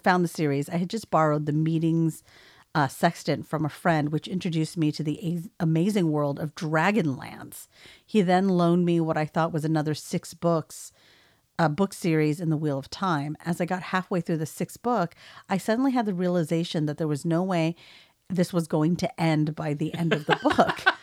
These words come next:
Speaker 1: It was another year before I got the seventh book in paperback. Then I started buying it in hardback as soon as it became available.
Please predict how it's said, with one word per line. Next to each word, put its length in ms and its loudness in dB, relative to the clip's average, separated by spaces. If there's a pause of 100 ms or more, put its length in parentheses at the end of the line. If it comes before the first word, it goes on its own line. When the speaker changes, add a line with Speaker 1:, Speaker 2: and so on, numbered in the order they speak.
(400)
Speaker 1:
It 120 6
was 160 6
another 340 6
year 380 4
before 340 -2
I 80 4
got 220 0
the 60 -6
seventh 420 0
book 180 -2
in 80 -2
paperback. 640 -4 (320)
Then 140 2
I 40 2
started 380 -2
buying 380 4
it 100 0
in 80 -6
hardback 680 -2
as 120 -6
soon 240 -2
as 100 -6
it 20 -12
became 300 -2
available. 640 -4